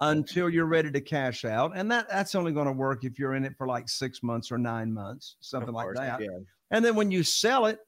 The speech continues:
Speaker 1: you pay off the private lender note along with the accrued interest. But another great thing about private money is there's no hurry to pay it back.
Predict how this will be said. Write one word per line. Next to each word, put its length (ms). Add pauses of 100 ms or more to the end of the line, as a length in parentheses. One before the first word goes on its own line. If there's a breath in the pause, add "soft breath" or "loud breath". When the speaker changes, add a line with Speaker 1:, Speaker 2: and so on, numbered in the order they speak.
(180)
Speaker 1:
you 160
pay 380
off 360
the 100
private 420
lender 240
note 360 (100)
along 500
with 160
the 120
accrued 400
interest. 540 (400)
But 320 (160)
another 360
great 280
thing 160
about 300
private 320
money 340
is 140
there's 200
no 220
hurry 460
to 100
pay 320
it 160
back. 360